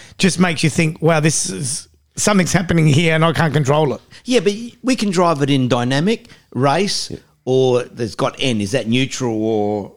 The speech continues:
Speaker 3: Yeah, it's
Speaker 2: uh,
Speaker 3: like a nor-, a nor-, normal mode.
Speaker 2: normal
Speaker 3: Like
Speaker 2: mode? Okay, so if you drive it in normal mode, actually even in race mode, drove it back to the city, but just at, you know,
Speaker 1: Yeah.
Speaker 2: normal
Speaker 1: Normal
Speaker 2: speeds and that,
Speaker 1: speeds.
Speaker 2: it was actually fine, very
Speaker 3: Yeah.
Speaker 2: smooth, very, you know, uh, unbelievable.
Speaker 1: Well,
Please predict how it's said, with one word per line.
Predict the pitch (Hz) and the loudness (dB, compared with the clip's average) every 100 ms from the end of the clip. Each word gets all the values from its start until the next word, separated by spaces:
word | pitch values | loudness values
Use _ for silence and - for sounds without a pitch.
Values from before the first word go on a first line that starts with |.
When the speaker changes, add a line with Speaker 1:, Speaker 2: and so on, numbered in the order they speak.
| _ | _
Speaker 3:
Yeah, | 120 | 2
it's | 117 | 2
Speaker 2:
uh, | 113 | 0
Speaker 3:
like | |
a | 101 | 0
nor-, | 98 - | 0 2
a | 95 | 2
nor-, | 101 87 | 2 2
normal | 95 107 101 | 2 2 2
mode. | 90 87 87 85 _ _ 139 | 0 0 -2 -4 _ _ -4
Speaker 2:
normal | 139 123 117 | -2 0 -2
Speaker 3:
Like | 104 85 - | -2 -6 -10
Speaker 2:
mode? | - 131 | -6 -4
Okay, | 120 76 67 | -4 -6 -4
so | - | -2
if | 175 262 | 0 0
you | 330 | 0
drive | 214 175 | 0 0
it | 139 | 0
in | 127 | 0
normal | 131 139 113 | 2 2 2
mode, | 104 160 95 - - | 0 0 -2 -6 -4
actually | 240 - 226 | -4 -2 0
even | 262 233 | 2 2
in | 170 | 2
race | 143 160 165 | 2 2 0
mode, | 143 113 98 | -2 -2 0
drove | 143 135 | 0 0
it | 117 | -2
back | 135 - | -6 -4
to | |
the | 98 | -6
city, | 92 - 180 90 117 - - | -4 -2 0 -2 -6 -10 -8
but | - 123 | -4 -2
just | 139 - | -2 -2
at, | 110 - | -6 -4
you | 127 | -2
know, | |
Speaker 1:
Yeah. | 98 | 0
Speaker 2:
normal | 117 135 | 2 2
Speaker 1:
Normal | 117 98 | 0 -4
Speaker 2:
speeds | - 127 127 113 | 0 0 0 -2
and | 143 | -2
that, | 143 - | -2 -4
Speaker 1:
speeds. | - - | -8 0
Speaker 2:
it | |
was | 262 233 | 0 2
actually | 262 - 208 | 0 -2 -4
fine, | - 208 220 107 | 0 0 2 0
very | 117 202 196 | 2 2 2
Speaker 3:
Yeah. | |
Speaker 2:
smooth, | 156 160 170 180 180 143 | 0 0 2 4 2 0
very, | 175 160 143 _ _ | -2 -2 -6 _ _
you | - 160 | -4 -2
know, | 127 143 - 320 - _ | -2 -6 -14 -20 -20 _
uh, | 220 220 | -2 0
unbelievable. | 226 247 185 247 285 - 139 - _ _ | 0 2 2 2 0 -2 -6 -10 _ _
Speaker 1:
Well, | 196 180 | 0 0